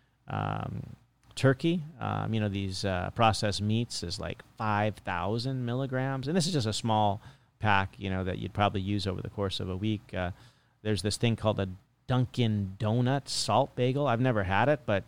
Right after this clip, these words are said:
but four thousand five hundred ninety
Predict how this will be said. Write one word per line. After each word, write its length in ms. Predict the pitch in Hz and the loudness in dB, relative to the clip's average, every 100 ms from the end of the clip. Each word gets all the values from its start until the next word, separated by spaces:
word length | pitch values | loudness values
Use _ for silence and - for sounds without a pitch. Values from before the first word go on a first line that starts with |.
| - _ _ _ - | -12 _ _ _ -2
but 200 | 110 - | -2 -2
four 300 | - 151 160 | 0 4 4
thousand 580 | - 135 135 143 143 127 | 4 4 6 6 4 -2
five 440 | - 127 127 139 | 0 2 4 2
hundred 500 | - 123 127 139 117 | 0 0 0 -2 -2
ninety 680 | 101 92 110 135 156 180 202 | -4 -4 -2 0 0 -2 -4